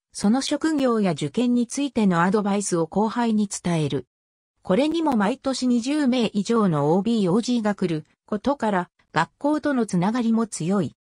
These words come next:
授業等でもよく使う隣接施設として、以下の施設が挙げられる。それ以外にも、以下の施設にはほぼ徒歩十分以内で行くことができる。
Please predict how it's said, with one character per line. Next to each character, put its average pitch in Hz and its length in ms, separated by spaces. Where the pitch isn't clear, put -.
授 285 180
業 285 240
等 277 240
で 226 120
も 170 100
よ 208 160
く 190 140
使 - 280
う 214 60
隣 233 240
接 - 260
施 - 180
設 - 300
と 202 120
し - 100
て、 - 220
以 294 120
下 285 100
の 202 140
施 - 140
設 254 300
が 160 200
挙 156 220
げ - 20
ら 180 100
れ 160 120
る。 147 180
そ - 180
れ 277 140
以 285 80
外 262 220
に 190 100
も、 165 240
以 240 100
下 277 160
の 233 120
施 - 140
設 247 300
に 196 140
は 170 140
ほ 294 160
ぼ 262 160
徒 247 100
歩 180 160
十 156 160
分 269 340
以 262 80
内 240 220
で 170 140
行 151 100
く - 160
こ 247 140
と 233 120
が 190 140
で 151 100
き 160 160
る。 139 140